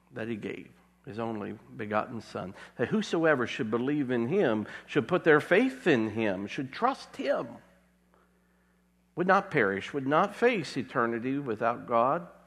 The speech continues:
but would have everlasting life." Do you know that life today? Is it yours? Do you have that hope? Is a living hope, unfading and eternal?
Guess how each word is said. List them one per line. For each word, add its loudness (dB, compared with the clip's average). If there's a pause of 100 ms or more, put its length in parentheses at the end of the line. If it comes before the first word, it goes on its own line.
(1120)
but -8 (140)
would -4
have 0
everlasting -6 (180)
life." -20 (960)
Do -4
you 0
know 4
that 2
life 0
today? 0
Is -4
it -2
yours? 0 (100)
Do -8
you -2
have 4
that 2
hope? 2 (160)
Is 0
a 2
living 4
hope, 2
unfading 4 (880)
and -4
eternal? -8